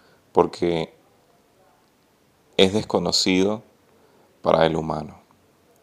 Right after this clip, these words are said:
para las personas en sí. Es decir, todo aquello que la razón humana no logra entender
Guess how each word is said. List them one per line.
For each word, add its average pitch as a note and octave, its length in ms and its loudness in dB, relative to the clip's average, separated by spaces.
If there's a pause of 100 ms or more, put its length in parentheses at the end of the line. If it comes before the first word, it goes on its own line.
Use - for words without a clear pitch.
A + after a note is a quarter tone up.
(560)
para E2 180 8
las D#2+ 220 2
personas E2+ 680 0 (600)
en D#2+ 200 -6
sí. D#2+ 300 -8 (1160)
Es G2 120 2
decir, G2 460 -2 (380)
todo G#2 220 12
aquello G2 720 4 (1500)
que F2+ 500 2 (840)
la F#2 220 12
razón F2 440 4
humana F2+ 540 4
no F2+ 240 2
logra F2 380 6
entender E2+ 680 2